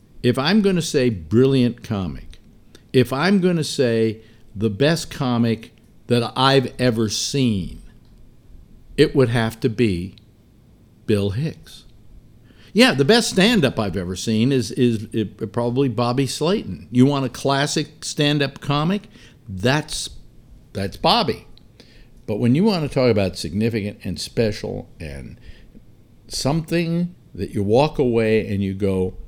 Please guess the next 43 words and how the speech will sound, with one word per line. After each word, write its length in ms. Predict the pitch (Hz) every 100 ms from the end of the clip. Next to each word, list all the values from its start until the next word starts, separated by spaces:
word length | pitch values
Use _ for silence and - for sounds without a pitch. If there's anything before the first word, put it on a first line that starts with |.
| - -
"I 60 | 101
really 680 | 98 101 110 139 135 135
was 280 | 127 113 104
in 260 | - 117 107
on 160 | 98
something 560 | 95 - 98 92 98 95
special," 640 | - - 110 101 - - - - - - - - -
it 140 | 120
was 180 | - 92
Bill 300 | 95 101 92
Hicks. 580 | - 95 - - - - - - - - - - - - - - - - - - - - - - - -
And 120 | 113
Bill 280 | 160 233 196
Hicks, 580 | 147 104 101 - - - - - _ -
uh, 460 | 117 104 101 98 -
I, 260 | 104 107 -
I 100 | 110
wish 320 | 107 160 -
I 120 | 147
could 140 | 160 151
say, 220 | 175 202
"Hey, 240 | 165 226
you 180 | 277 151
know," 420 | 156 185 220 214
you, 520 | 165 135 131 127 123 117 -
you 200 | 127 139
could 120 | 123
say 140 | 151
to 80 | 143
me, 140 | 131
"Gee, 240 | 110 180 190
I 80 | 127
never 220 | 175 165
heard 120 | 254
of 80 | 247
Bill 200 | 120 98
Hicks. 280 | 101 76 -
Where 160 | 151
can 140 | 185 143
I 180 | 139 135
h-, 300 | 120 135 120
see 220 | 185 320
him?" 160 | 120